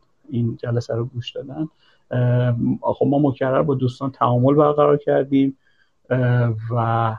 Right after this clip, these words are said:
اه، امیدواریم در ادامه این تعاملات یه مقدار، اه، حتی، اه، هدفمندتر به سمت نتایج همگراتری پیش بریم. ممنون از شما.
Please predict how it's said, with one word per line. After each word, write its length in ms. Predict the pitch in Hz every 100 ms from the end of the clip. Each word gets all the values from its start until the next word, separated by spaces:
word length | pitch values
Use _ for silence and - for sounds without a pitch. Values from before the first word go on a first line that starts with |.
| _ -
اه، 380 | 110 113 113 107 -
امیدواریم 640 | 127 127 123 139 156 156
در 360 | 147 131 127 123
ادامه 360 | 123 123 131 156
این 100 | 147
تعاملات 640 | 131 127 127 123 131 147 - _ _ _ -
یه 120 | 143
مقدار، 480 | 135 123 131 135 - -
اه، 360 | 117 117 113 - -
حتی، 360 | 127 127 -
اه، 200 | 135 135 - _ _ _ - 113 113 113 113
هدفمندتر 1000 | 117 123 127 123 - 123 120 - 135 147
به 120 | 143
سمت 400 | 123 - 139 -
نتایج 760 | 147 135 120 - 120 120 135 156
همگراتری 960 | 156 120 113 117 113 - 131 135 139
پیش 280 | 139 117 -
بریم. 200 | - - _ _ _ _ _ _ _ -
ممنون 360 | 113 113 117
از 100 | 120
شما. 260 | - -